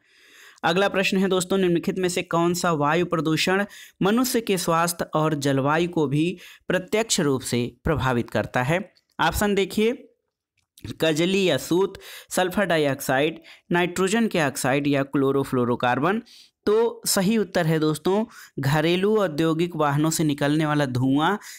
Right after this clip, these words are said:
जिसको सूत या सूट कहा जाता है, आम भाषा में इसको कजली या कालिक या कजली या कालिक कहा जाता है। ये मनुष्य के स्वास्थ्य और जलवायु पर प्रत्यक्ष प्रभाव डालता है।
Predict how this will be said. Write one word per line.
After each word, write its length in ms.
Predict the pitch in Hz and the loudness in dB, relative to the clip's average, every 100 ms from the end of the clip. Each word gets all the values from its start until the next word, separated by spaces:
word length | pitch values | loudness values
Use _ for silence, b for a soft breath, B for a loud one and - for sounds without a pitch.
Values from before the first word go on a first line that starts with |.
| B | B
जिसको 280 | 165 175 190 | -2 0 -2
सूत 360 | 180 202 208 185 | 0 0 0 2
या 140 | 165 | 0
सूट 360 | 160 - 190 - | 0 0 0 0
कहा 260 | 156 143 | -2 0
जाता 320 | 139 127 - 131 | 0 -2 0 0
है, 260 | 151 202 B B B | 0 -2 B B B
आम 240 | 175 196 175 | 0 0 0
भाषा 340 | 151 156 175 | 0 0 0
में 180 | 180 175 | 2 0
इसको 260 | 170 170 170 | 0 -2 -2
कजली 680 | 156 131 139 160 185 180 | -2 0 0 0 -2 -2
या 60 | 139 | -4
कालिक 600 | - 131 139 170 175 143 | -2 0 2 0 0 0
या 280 | 135 165 - B B B | 2 0 -2 B B B
कजली 340 | 160 147 175 190 | -2 0 0 2
या 120 | 165 | 0
कालिक 460 | - 135 143 175 147 | 0 0 0 0 -2
कहा 220 | 139 135 | 0 0
जाता 280 | 135 127 147 | 0 0 0
है। 360 | 170 226 - _ 180 | 0 -2 -8 _ -2
ये 100 | 196 | 0
मनुष्य 380 | 196 220 226 214 | 2 0 0 -2
के 140 | 180 | -2
स्वास्थ्य 440 | 165 147 156 - | 0 0 0 -2
और 280 | 156 147 143 | -2 0 0
जलवायु 480 | 135 131 123 147 170 | 0 0 2 0 0
पर 280 | 165 139 175 B B - | 0 -2 -2 B B -4
प्रत्यक्ष 540 | 165 160 190 202 - | -4 -2 -2 -2 -2
प्रभाव 640 | 190 139 113 110 104 123 - - | -2 -2 -2 0 0 -2 -8 -6
डालता 380 | 143 117 90 101 | -2 -2 -4 -8
है। 400 | 107 95 - | -2 -2 -2